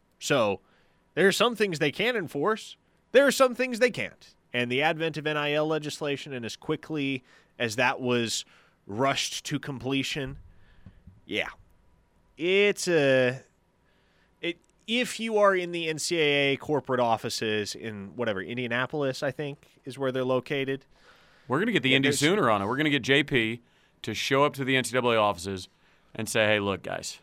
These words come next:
Speaker 2: we, we, we gotta do something here." I think you could literally put one guy. Like, the enforcement is the big question, right? Because it's, you need the manpower, right? You need to be able to, you know, really launch these investigations, and that takes money, and that takes this, that, and the other. You could put one guy,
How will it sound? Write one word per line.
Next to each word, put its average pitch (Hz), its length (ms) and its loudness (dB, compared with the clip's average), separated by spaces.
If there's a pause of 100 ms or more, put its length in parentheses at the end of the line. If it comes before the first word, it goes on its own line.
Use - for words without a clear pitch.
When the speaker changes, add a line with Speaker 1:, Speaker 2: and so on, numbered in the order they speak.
(840)
Speaker 2:
we, 110 100 -10
we, 113 200 -4
we 117 160 -2
gotta 113 200 2
do 101 140 -2
something 98 300 -6
here." 98 140 0
I - 80 6
think 170 240 2
you 143 120 0
could 127 120 -2
literally 120 500 2
put 123 260 -4
one 135 340 0
guy. 156 340 2 (300)
Like, 151 180 2 (200)
the 170 120 2
enforcement 196 600 0
is 135 80 -2
the 120 80 -6
big 135 140 4
question, 117 340 2
right? 107 180 2
Because 117 240 0
it's, 113 220 -2 (180)
you 107 100 -4
need 120 140 2
the 143 60 4
manpower, 131 640 4
right? 123 260 4
You 117 160 -4
need 123 160 -2
to 113 60 -6
be 135 120 2
able 139 180 2
to, 135 180 2 (320)
you 127 80 -4
know, 117 100 2
really 135 320 2
launch 120 300 0
these 135 160 0
investigations, 143 1080 0
and 98 80 -4
that 110 140 -2
takes 143 220 0
money, 143 520 2
and 98 140 -2
that 113 100 -4
takes 127 200 -2
this, 127 120 -4
that, 139 60 -4
and 139 100 0
the 147 40 2
other. 131 120 -2 (520)
You 262 180 2
could 269 160 -2
put 214 200 0
one 180 420 2
guy, 120 440 6